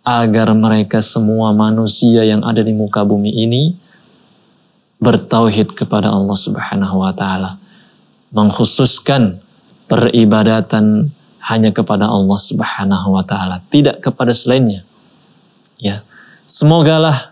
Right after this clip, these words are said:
kita menjadi umat Nabi Muhammad sallallahu alaihi wasallam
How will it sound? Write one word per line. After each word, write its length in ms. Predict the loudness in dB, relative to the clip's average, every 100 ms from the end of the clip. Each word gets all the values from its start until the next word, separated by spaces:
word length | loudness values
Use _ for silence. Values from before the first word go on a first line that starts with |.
| _
kita 320 | -2 0 0 2
menjadi 680 | 4 4 4 4 6 4 0 -18 -20 -20 -20 _ _ _ _ _ _
umat 320 | 2 2 2 0
Nabi 240 | 2 4
Muhammad 400 | 4 4 2 2
sallallahu 640 | 2 0 2 2 2 2
alaihi 200 | 2 2
wasallam 600 | 0 0 0 0 0 -2